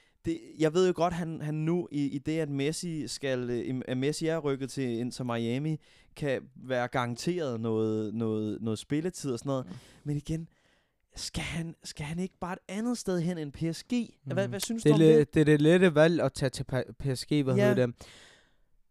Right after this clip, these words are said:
Speaker 2: Marco Asensio, han, han er en meget god spiller, men jeg,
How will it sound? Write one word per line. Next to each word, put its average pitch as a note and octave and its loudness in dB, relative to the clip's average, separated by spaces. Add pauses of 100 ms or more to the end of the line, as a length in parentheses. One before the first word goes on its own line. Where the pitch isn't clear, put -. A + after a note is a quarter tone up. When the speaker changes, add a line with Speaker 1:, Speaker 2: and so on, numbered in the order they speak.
(500)
Speaker 2:
Marco D3+ 6
Asensio, F#3 2 (200)
han, D#3 -2
han D#3 0
er D#3 4
en D#3 0
meget D#3 4
god D#3 2
spiller, C#3 2 (240)
men C3+ -2 (200)
jeg, C#3 6